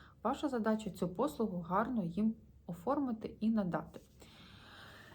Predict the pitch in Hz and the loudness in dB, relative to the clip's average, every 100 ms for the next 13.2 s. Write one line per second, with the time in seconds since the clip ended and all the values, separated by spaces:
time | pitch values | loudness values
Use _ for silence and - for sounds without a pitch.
0 | - - - 381 311 311 302 285 285 - | -20 -4 8 10 12 10 10 10 8 10
1 | 269 220 208 202 190 269 320 214 196 185 | 8 10 6 4 4 8 8 8 6 6
2 | 170 202 254 - 285 - 294 285 285 277 | 4 4 2 2 -2 0 2 4 4 2
3 | - - - - - - - - - - | -4 -20 -20 -20 -18 -18 -18 -20 -20 -20
4 | - - - 240 208 214 220 208 208 208 | -20 -20 -2 4 6 6 4 2 2 0
5 | 214 208 202 285 302 269 226 208 202 226 | 0 -2 4 6 6 4 2 4 4 4
6 | 202 190 180 196 185 - 170 160 185 - | 2 2 2 -2 -2 -2 0 -2 -4 -10
7 | - - - - - 190 190 185 180 170 | -14 -16 -16 -18 -6 -2 0 2 0 -2
8 | 170 247 226 208 180 170 170 170 - - | -4 0 2 2 0 0 -4 -6 -12 -16
9 | - - 208 202 190 190 202 277 247 - | -16 -12 0 2 2 0 0 2 0 -2
10 | - 214 - 190 185 175 196 180 180 175 | -2 -2 -2 -2 0 0 -2 -4 -4 -2
11 | 165 180 - - - - - - - - | -2 -2 -8 -14 -20 -20 -20 -20 -20 -20
12 | - - - 320 - 202 208 202 190 254 | -12 -2 4 4 4 2 4 6 6 4
13 | - 226 | 0 -2